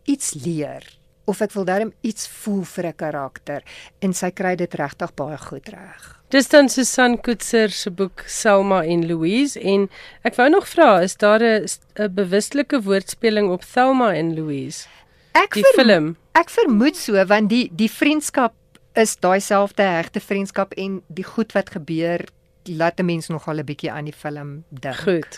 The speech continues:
Speaker 2: goed. So, dis Selma en Louise van Susan Koetser.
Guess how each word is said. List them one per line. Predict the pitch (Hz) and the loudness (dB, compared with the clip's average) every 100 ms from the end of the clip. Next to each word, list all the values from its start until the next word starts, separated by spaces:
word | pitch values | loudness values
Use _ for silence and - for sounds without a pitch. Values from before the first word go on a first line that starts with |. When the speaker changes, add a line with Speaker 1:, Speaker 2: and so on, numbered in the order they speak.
| - | -14
Speaker 2:
goed. | 143 _ - - - | -14 _ -20 -20 -14
So, | - 214 | -2 0
dis | 202 202 | 0 0
Selma | 254 247 247 226 | 4 4 6 4
en | 208 | 2
Louise | 190 185 269 370 - | 0 2 2 0 -2
van | 190 165 165 | -4 -2 -4
Susan | 196 - 190 180 | -6 -4 -4 -4
Koetser. | 247 233 - 269 262 | -6 -6 2 4 4